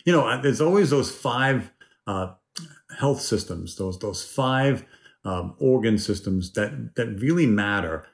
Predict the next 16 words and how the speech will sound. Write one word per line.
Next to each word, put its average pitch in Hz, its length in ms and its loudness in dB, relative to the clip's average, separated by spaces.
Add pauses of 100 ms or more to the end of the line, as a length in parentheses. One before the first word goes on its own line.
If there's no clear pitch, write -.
(200)
uh, 95 240 -2
in 98 160 -2
patients' 104 400 -2
overall 92 400 0
health. 85 300 -10
It's - 100 -8
always 117 240 2
cardiovascular, 107 1120 2 (340)
uh, 92 260 -2
and 95 160 -4
then 104 160 0
it's 107 200 -2
always, 104 480 0
you 107 60 0
know, 95 340 -2 (360)
uh, 113 280 -14